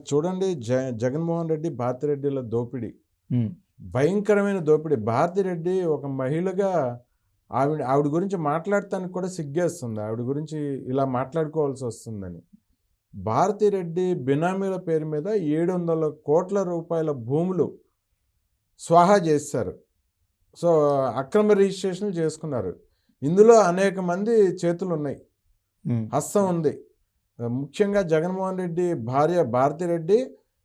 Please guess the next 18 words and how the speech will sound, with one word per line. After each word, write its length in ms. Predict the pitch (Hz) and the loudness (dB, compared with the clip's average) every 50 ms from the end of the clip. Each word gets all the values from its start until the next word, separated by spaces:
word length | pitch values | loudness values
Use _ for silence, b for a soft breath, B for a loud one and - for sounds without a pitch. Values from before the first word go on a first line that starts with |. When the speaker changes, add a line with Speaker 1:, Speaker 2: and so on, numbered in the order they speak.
| _ _ _ _ _ - | _ _ _ _ _ -12
Speaker 1:
జగన్మోహన్ 520 | 110 113 139 156 175 196 196 202 202 196 190 | -2 2 4 4 4 4 2 2 2 2 0
రెడ్డికి 320 | 190 180 170 180 196 220 | 0 -2 -2 0 0 0
స్వయాన 560 | 208 - 165 160 160 170 180 190 196 202 196 - - - | 0 0 0 2 2 2 2 2 2 0 0 0 -4 -6
చిన్నాన్న 320 | 170 175 190 208 208 208 208 | -4 0 2 2 2 2 2
కొడుకైన 840 | 202 208 185 175 175 170 185 180 175 185 180 180 165 151 139 - - | 0 -2 -2 -4 -2 -2 -2 -4 -2 -2 -2 -2 0 -2 -2 -4 -4
సునీల్ 300 | 185 180 196 214 208 196 | -2 4 4 4 6 4
రెడ్డి, 320 | 190 180 143 127 123 117 - - | 2 0 0 -2 -4 -4 -6 -2
వైఎస్ 320 | 120 143 165 180 175 180 - | 2 2 2 2 2 -2 -4
సునీల్ 300 | 180 175 180 185 175 165 | -4 -2 0 0 2 2
రెడ్డి. 360 | 156 143 120 117 110 - - - _ _ _ _ _ _ _ _ _ _ _ - | 2 2 2 -2 -6 -6 -10 -16 _ _ _ _ _ _ _ _ _ _ _ 2
So, 120 | 202 208 | 2 2
వీళ్ళు 440 | 190 170 175 190 196 190 196 196 196 | 4 4 2 2 2 2 2 2 6
చేసిన 280 | 196 208 202 214 247 233 | 6 6 6 6 2 2
దోపిడీలు, 600 | 196 147 170 185 196 202 233 220 226 220 214 214 | 4 4 4 2 2 2 2 4 4 6 8 8
వీళ్ళ 260 | 220 220 208 190 175 | 8 8 6 4 4
అరాచకాలు, 720 | 160 151 151 170 185 180 185 175 180 175 156 139 120 107 - - | 2 2 4 2 2 0 -2 -4 0 0 0 2 0 -2 -4 -6
దీని 220 | 123 143 165 175 | -4 -2 -2 0
మీద 160 | 185 202 214 | 2 2 2